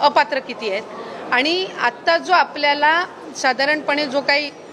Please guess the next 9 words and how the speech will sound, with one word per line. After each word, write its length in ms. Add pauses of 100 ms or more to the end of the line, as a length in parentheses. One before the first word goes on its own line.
(260)
अ, 120
चौदा 380
हजार 260
पुरुषांनी 560
लाभ 240
घेतलेला 340
आहे 100
किंवा 240
काय, 140